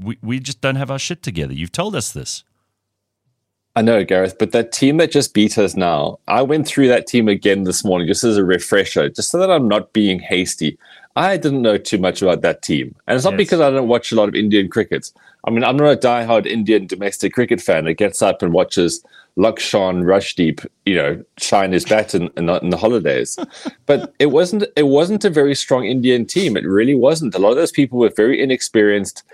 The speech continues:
Speaker 2: It was one of those things like, "This guy's got promise. Let's see how he does outside of India."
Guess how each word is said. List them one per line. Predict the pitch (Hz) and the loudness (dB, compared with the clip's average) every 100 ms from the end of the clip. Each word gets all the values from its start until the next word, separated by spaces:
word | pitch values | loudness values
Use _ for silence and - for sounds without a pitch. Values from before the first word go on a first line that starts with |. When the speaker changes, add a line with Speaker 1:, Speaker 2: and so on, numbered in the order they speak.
| - - | -14 -6
Speaker 2:
It | 117 | -2
was | 117 | 0
one | 101 120 | 0 0
of | 160 | 2
those | 170 - | 2 2
things | 131 110 101 | 0 0 2
like, | 95 - - | 0 0 -4
"This | 101 | -4
guy's | - 117 - | 0 0 0
got | - - | -2 -2
promise. | - 156 107 113 - | -2 0 0 -2 -2
Let's | 113 - | -2 0
see | 127 | 0
how | 113 104 | 0 0
he | 104 | 2
does | 107 98 - | 2 0 -2
outside | 107 - 107 | -4 -2 -2
of | 95 | -2
India." | 135 135 67 | -2 -4 -4